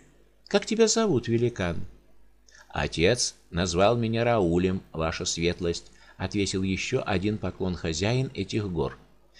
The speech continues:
"Могу ли я предложить вам отобедать с дороги?"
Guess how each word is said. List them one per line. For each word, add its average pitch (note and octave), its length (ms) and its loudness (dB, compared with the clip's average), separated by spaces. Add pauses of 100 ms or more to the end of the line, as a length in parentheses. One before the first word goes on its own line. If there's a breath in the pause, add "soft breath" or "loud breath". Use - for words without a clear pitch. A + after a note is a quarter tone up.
(160 loud breath)
"Могу G#2 360 2
ли D3+ 100 2
я C#3 140 4
предложить A2 540 2
вам A2+ 200 0
отобедать G2 680 0
с - 60 -6
дороги?" B1+ 560 -4